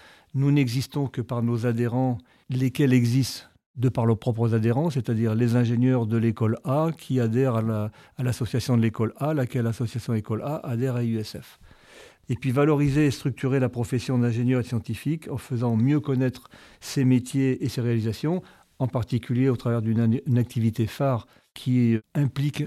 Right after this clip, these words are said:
un très grand nombre de bénévoles, puisque c'est de l'ordre de mille cinq cents, deux mille, ça dépend des années, qui, euh, agissent dans le domaine de la promo-, de la promotion des métiers d'ingénieur et scientifique auprès des jeunes, puisque, euh, nous avons un assèchement de la filière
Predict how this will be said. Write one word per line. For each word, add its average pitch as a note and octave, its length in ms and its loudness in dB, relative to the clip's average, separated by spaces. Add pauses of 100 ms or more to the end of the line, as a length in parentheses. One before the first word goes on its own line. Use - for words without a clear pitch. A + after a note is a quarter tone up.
un B2+ 160 -2
très D3 220 0
grand C3 160 2
nombre C3 200 6
de A#2 60 2
bénévoles, B2+ 460 4
puisque A2+ 320 -6
c'est A#2+ 160 -6
de A2 40 -4
l'ordre A#2+ 200 -2
de A2 80 -4
mille A2 200 -2
cinq A#2 200 -4
cents, B2 240 -6
deux A2+ 180 -2
mille, A2+ 260 0
ça A#2 120 -10
dépend G#2+ 260 -8
des G#2+ 180 -4
années, B2+ 320 -2 (380)
qui, C#3 380 0
euh, A2+ 160 2
agissent B2+ 360 2
dans B2+ 120 2
le A#2 40 -2
domaine C3 240 -2
de B2 100 -2
la A2+ 120 -2
promo-, C3+ 540 -2
de B2 100 -2
la B2 80 0
promotion D3 560 0
des B2 140 2
métiers B2 260 0
d'ingénieur A#2+ 440 0
et G#2+ 40 -4
scientifique A#2+ 640 -4 (100)
auprès C#3+ 320 0
des C3 160 4
jeunes, A2+ 300 2 (300)
puisque, - 360 -6
euh, B2 180 2 (140)
nous A#2 400 0
avons B2 460 2
un A2 240 2
assèchement C3+ 580 -2
de A2+ 80 -2
la A#2 60 -2
filière C#3 600 -2